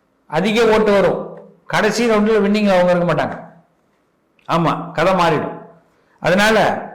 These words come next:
தனுசு ராசிக்காரர்கள் கதை களத்தை உங்க கைக்குள்ள வச்சுக்கணும், அப்பதான் வெற்றி உண்டாகும். இந்த காலகட்டத்தை முழுமையா உங்களுக்கு முழு வெற்றியை கொடுக்கிறார் பகவான். ஏறத்தாழ பாத்தீங்கன்னா உங்க கனவெல்லாம் ஜெயிக்க போகுது.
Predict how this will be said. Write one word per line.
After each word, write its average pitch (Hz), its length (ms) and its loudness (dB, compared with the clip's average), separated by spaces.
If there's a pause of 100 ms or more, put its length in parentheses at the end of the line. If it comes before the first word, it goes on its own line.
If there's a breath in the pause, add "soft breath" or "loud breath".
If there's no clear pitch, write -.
தனுசு 220 400 2
ராசிக்காரர்கள் 196 840 0 (220)
கதை 208 280 0
களத்தை 214 380 2
உங்க 190 140 2
கைக்குள்ள 202 420 2
வச்சுக்கணும், 180 400 -4 (120)
அப்பதான் 165 240 0
வெற்றி 180 280 0
உண்டாகும். 196 800 0 (600)
இந்த 190 260 0
காலகட்டத்தை 226 720 2 (100)
முழுமையா 233 960 0 (180)
உங்களுக்கு 175 320 -2
முழு 226 300 0
வெற்றியை 233 340 2
கொடுக்கிறார் 202 340 0
பகவான். 175 460 0
ஏறத்தாழ 190 520 0
பாத்தீங்கன்னா 220 460 0
உங்க 185 260 -2
கனவெல்லாம் 214 420 0
ஜெயிக்க 202 280 0
போகுது. 196 520 -4